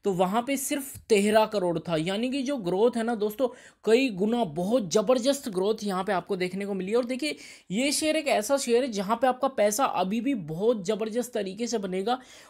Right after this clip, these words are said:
और देखिए, मैंने लास्ट टाइम जब एक वीडियो बनाई थी, तो देखिए, उसमें बहुत बड़े टारगेट इसके दिए थे हजार रुपये के, और ये जो टाइम ड्यूरेशन था, इसका टाइम ड्यूरेशन था five to eight years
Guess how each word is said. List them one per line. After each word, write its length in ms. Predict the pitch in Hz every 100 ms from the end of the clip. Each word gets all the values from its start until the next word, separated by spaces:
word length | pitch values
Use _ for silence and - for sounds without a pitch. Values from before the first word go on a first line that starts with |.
| -
और 120 | 226
देखिए, 240 | 247 294
मैंने 460 | 269 240 254 269 294
लास्ट 380 | 262 202 226 -
टाइम 140 | 262
जब 160 | 247 247
एक 160 | 254
वीडियो 260 | 220 196 226
बनाई 280 | 196 180 185
थी, 140 | 233
तो 120 | 233
देखिए, 300 | 202 214 240
उसमें 400 | 254 240 240 233
बहुत 380 | 202 175 240 254
बड़े 280 | 202 202 226
टारगेट 640 | 233 196 165 185 214 226
इसके 280 | 196 - 208
दिए 240 | 170 160 180
थे 180 | 240 - - - -
हजार 360 | 160 165 175 170
रुपये 300 | 160 156 147
के, 260 | - 135 - - _ -
और 240 | 247 269
ये 400 | 190 190 240 277
जो 160 | 262 285
टाइम 400 | 285 196 226 247
ड्यूरेशन 440 | 233 233 240 247
था, 180 | 254 254
इसका 320 | 254 254 254
टाइम 300 | 254 214 226
ड्यूरेशन 400 | 220 220 220 220
था 180 | 269 262 - -
five 380 | 190 202 240 262 277 _ 214
to 260 | 233 311 381 _ _ _ _ _ _ _ _ _ _ _ _ -
eight 280 | 196 202 196
years 380 | 175 147 135